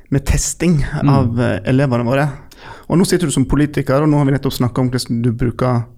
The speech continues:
Speaker 1: forskningen.
Speaker 2: Ja.
Speaker 1: Men, eh, så har det jo, er det en stor debatt i samfunnet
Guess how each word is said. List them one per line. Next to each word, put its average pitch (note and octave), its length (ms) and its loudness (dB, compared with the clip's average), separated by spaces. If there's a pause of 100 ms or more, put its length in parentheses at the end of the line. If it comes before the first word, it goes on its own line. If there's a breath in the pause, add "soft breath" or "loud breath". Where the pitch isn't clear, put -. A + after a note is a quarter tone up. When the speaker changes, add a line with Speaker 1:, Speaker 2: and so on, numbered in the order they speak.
(340)
Speaker 1:
forskningen. E3+ 640 0 (220 loud breath)
Speaker 2:
Ja. B2 100 -8 (460 loud breath)
Speaker 1:
Men, D#3+ 240 4
eh, D#3 200 2
så E3 260 0
har E3+ 180 2
det E3 80 2
jo, C#3 140 4
er F#3 140 0 (100)
det E3 60 2
en C3 60 4
stor D3 280 0
debatt D3 320 -2
i A#2+ 60 -2
samfunnet B2 440 0